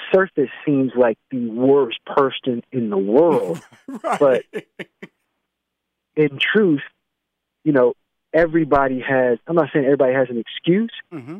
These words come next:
Speaker 1: but the character of Bo Willie in, per-, in, in, in For Colored Girls, he was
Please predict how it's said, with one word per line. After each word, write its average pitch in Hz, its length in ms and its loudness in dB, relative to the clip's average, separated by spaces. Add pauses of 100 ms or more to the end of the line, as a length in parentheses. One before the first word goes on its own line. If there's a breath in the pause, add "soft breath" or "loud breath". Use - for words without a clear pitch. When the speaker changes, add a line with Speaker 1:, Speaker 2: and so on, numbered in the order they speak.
Speaker 1:
but - 120 2
the - 80 -8
character 151 520 2
of 113 120 -2
Bo 123 180 2
Willie 127 500 0
in, 131 420 -2 (640)
per-, 165 240 2
in, 127 260 -4
in, 120 320 -2
in 120 380 0
For 123 80 0
Colored 175 360 2
Girls, 110 340 0 (1200)
he 180 120 4
was 143 140 2